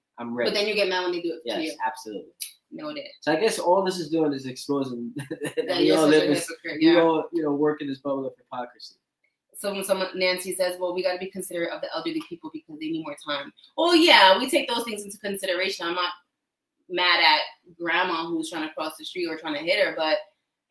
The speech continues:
Speaker 2: there, there are people who wait for the last minute as well, and that's what's more irritating. So
Speaker 1: Yeah, I'm not talking about the, the, those who walk in such, like, you know, this cloud of, like she just said, "You
Speaker 2: About
Speaker 1: ain't gonna
Speaker 2: you.
Speaker 1: hit me.
Speaker 2: Yeah.
Speaker 1: You ain't gonna hit me. I'll take my time."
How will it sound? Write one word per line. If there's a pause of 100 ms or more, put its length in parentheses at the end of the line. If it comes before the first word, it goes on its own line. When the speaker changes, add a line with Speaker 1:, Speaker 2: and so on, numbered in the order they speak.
(200)
Speaker 2:
there,
there
are
people
who
wait
for
the
last
minute
as
well,
and
that's
what's
more
irritating. (380)
So
Speaker 1:
Yeah,
I'm
not
talking
about
the,
the,
those
who
walk (100)
in
such,
like, (500)
you
know,
this
cloud
of, (340)
like
she
just
said,
"You
Speaker 2:
About
Speaker 1:
ain't
gonna
Speaker 2:
you.
Speaker 1:
hit
me. (200)
Speaker 2:
Yeah. (220)
Speaker 1:
You
ain't
gonna
hit
me.
I'll
take
my
time."